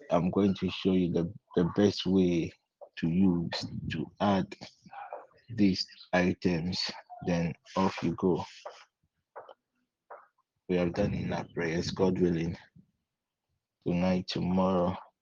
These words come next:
the next day or two, I'll bring the prayers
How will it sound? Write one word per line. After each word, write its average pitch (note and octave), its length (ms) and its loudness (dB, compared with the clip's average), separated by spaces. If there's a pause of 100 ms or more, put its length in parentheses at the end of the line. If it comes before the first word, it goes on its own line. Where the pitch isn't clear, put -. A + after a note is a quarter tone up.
(1300)
the F2 140 0
next F#2+ 400 0
day F2+ 140 0
or D#2+ 200 -4
two, F#2 380 2 (1800)
I'll F2+ 120 0
bring G2+ 300 2
the F2 140 2
prayers F#2 480 2